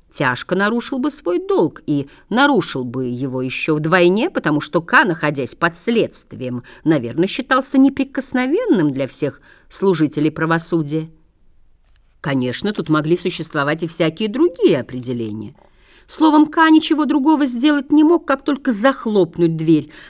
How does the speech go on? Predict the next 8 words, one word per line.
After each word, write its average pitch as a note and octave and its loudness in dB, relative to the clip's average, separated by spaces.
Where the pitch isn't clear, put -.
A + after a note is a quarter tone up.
хотя E3 -2
этим F3 0
он F3+ 2
вовсе D3+ -2
не B3+ 2
устранил D#3 -2
грозящую C3 -4
опасность. - -12